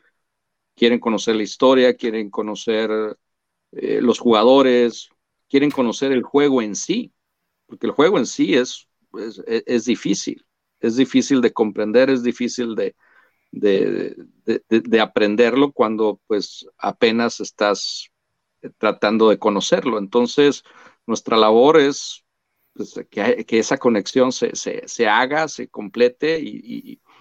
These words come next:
y termine por, porque esa comunidad latina, no vamos a decir que todos en su mayoría, porque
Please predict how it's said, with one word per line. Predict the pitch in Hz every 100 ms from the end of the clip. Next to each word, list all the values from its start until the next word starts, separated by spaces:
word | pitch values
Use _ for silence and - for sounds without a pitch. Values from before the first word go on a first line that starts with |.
| _ _ _ -
y | 110
termine | 104 107 117 120 135
por, | - - - _ _ _ _
porque | 117 107 95 - 104 104 110 117
esa | - 135 123 -
comunidad | - 113 107 107 120
latina, | 120 - 117 127 135 - _ _ _ _ _ _ -
no | 123
vamos | 135 139
a |
decir | 107 127 120
que | 113
todos | 123 123 120
en | 110
su | 107
mayoría, | 107 117 135 185
porque | 170 - 82